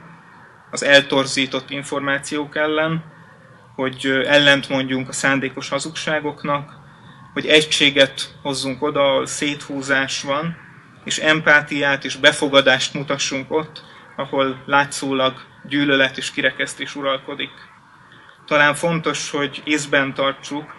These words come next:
a híres professzor Yehuda Bauer felvetését, aki azt mondta, hogy a meglévő parancsolatok mellé talán föl kellene vennünk három újat is. Ne légy elkövető, ne légy áldozat, és soha,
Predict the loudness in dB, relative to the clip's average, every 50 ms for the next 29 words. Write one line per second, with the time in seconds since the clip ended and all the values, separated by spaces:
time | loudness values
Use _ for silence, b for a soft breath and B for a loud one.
0 | B B B B -10 -6 -2 -2 -2 -2 -4 -4 -4 -4 -2 -2 -4 -4 -4 -6
1 | -4 -2 -2 -2 -4 -2 -4 -4 -2 0 -2 0 2 2 0 0 -2 -8 -20 -18
2 | -6 0 2 2 2 4 2 -2 -2 -2 -6 -6 -4 -4 -2 -2 -2 -2 -4 -8
3 | -16 B B B B B -16 -12 -10 -4 -2 -2 -2 -2 -4 -4 -4 -4 -4 -2
4 | -2 0 0 0 0 0 -2 0 2 4 4 4 4 4 0 0 2 0 0 -2
5 | 0 4 4 4 6 4 2 0 0 2 2 2 2 0 -8 -10 -6 -4 -2 0
6 | 0 0 -2 -4 -4 -2 -2 -2 -2 -4 -4 -2 -2 -2 -2 2 2 2 2 2
7 | 0 0 2 2 2 2 2 -2 -4 -4 -6 -6 -8 B B B B B 4 4
8 | 6 6 4 0 -2 -2 0 2 2 2 0 0 -6 -6 -4 -4 -4 -4 -6 -14
9 | -20 -20 -20 -20 -20 -20 -20 -20 -18 -10 0 2 4 6 6 6 6 6 4 2
10 | 2 2 0 2 0 4 4 4 4 4 0 0 2 2 0 -2 -4 -12 -18 -20
11 | -20 -20 -20 -20 -20 -20 -20 -20 -20 -10 -2 2 4 4 6 6 4 4 4 4
12 | 6 6 6 6 4 2 4 6 6 4 4 0 -10 -14 -14 -18 -20 -18 -14 -6
13 | -4 -2 -2 0 2 2 2 4 4 4 4 4